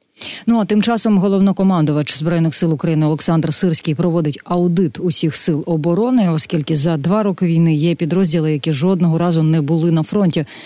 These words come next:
каже голова фракції «Слуга народу» Давид Арахамія. Ось його цитата Арахамії має на увазі. «Є бригади або підрозділи, які два роки на війні без ротації, є підрозділи, які жодного разу не були взагалі на фронті. Армія дев'ятсот тисяч, умовно,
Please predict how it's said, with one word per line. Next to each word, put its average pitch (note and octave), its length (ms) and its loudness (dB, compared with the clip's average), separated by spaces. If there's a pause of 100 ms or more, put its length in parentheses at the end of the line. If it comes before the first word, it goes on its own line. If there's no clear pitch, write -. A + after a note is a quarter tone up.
(120)
каже F#3+ 220 0
голова E3+ 440 0
фракції D3+ 380 -2
«Слуга E3 280 0
народу» F3 340 2
Давид E3 380 -2
Арахамія. D#3+ 560 0
Ось D#3+ 240 -2
його D#3+ 180 0
цитата D3+ 500 -2
Арахамії C3+ 500 0
має C#3+ 200 2
на D#3 120 2
увазі. F#3+ 340 0 (300)
«Є G3+ 180 2
бригади G3 500 0
або D#3+ 200 0
підрозділи, G3+ 680 2
які D#3+ 280 0
два D#3+ 260 0
роки D3+ 280 0
на D3 120 4
війні C#3+ 260 0
без D#3 260 2
ротації, G#3+ 580 0
є F3 200 2
підрозділи, G3+ 580 2
які F#3+ 220 0
жодного D#3 480 0
разу F#3 280 2
не E3 120 4
були D3 220 0
взагалі D3+ 480 -2 (260)
на E3 120 2
фронті. C#3+ 460 -2
Армія D3+ 360 0
дев'ятсот D#3 520 -2
тисяч, A3 400 -2
умовно, F#3 580 2